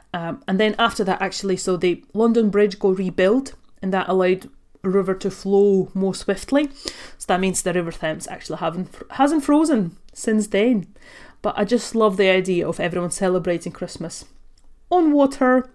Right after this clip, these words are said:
on frozen water. And actually what they did there was very similar to what we do now. And, uh, for me, just <laughs> it kind of brings a lot of memories of the Winter Wonderland. So if you're in London, you might have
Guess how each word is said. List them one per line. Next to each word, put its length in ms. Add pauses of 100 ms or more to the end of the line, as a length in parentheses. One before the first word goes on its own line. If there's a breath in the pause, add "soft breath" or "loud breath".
(180)
on 140
frozen 420
water. 500 (440 loud breath)
And 260
actually 340
what 180
they 80
did 220
there 140
was 160
very 240
similar 320
to 120
what 120
we 80
do 160
now. 360 (200)
And, 360
uh, 180
for 180
me, 180
just 320 (400)
<laughs> 0
it 440 (420 loud breath)
kind 160
of 220 (100)
brings 360
a 60
lot 160
of 80
memories 420
of 300
the 120
Winter 280
Wonderland. 600
So 120
if 200
you're 120
in 120
London, 280
you 80
might 200
have 200